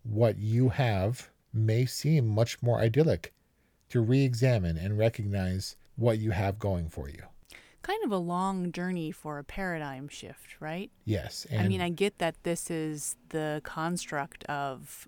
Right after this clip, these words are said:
Speaker 2: second chance movies.
Speaker 1: And unwieldy for kids. I can't imagine a kid who's on board with this movie, in as much as Inside Out was a little bit too adult. And the death of Bing Bong, for God's sake,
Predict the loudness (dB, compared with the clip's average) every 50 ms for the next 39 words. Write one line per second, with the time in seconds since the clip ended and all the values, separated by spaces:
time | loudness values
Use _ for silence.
0 | _ -12 -8 -6 -6 -6 -6 -8 -8 -8 -8 -6 -6 -6 -6 -8 -10 -10 -12 -10
1 | -10 -10 -10 -10 -10 -10 -10 -10 -12 -14 -14 _ _ _ _ 0 2 4 4 6
2 | 6 6 6 8 8 10 10 10 8 6 6 4 2 0 0 2 4 4 4 2
3 | 0 0 0 0 0 2 4 4 4 4 4 2 0 2 4 4 4 4 4 2
4 | 0 0 -2 0 0 0 2 0 -2 0 2 4 4 6 6 4 4 4 2 4
5 | 6 6 6 6 4 0 0 0 -2 -2 0 0 0 2 2 2 0 0 -2 -6
6 | -20 -20 -12 _ 2 4 4 6 4 4 4 4 4 4 4 6 6 8 8 8
7 | 6 2 -4 -6 _ 0 2 2 4 4 4 4 6 6 6 6 6 4 2 -2
8 | -4 -2 0 0 2 2 2 2 2 2 2 2 0 0 -2 -2 -4 -4 0 2
9 | 2 2 2 0 0 0 0 0 0 -2 -8 -14 -16 -6 0 0 2 4 2 2
10 | 2 4 4 6 6 6 6 4 4 4 4 2 4 4 6 6 6 6 6 6
11 | 6 4 4 4 4 6 6 6 8 6 4 2 2 2 2 2 0 -6 -12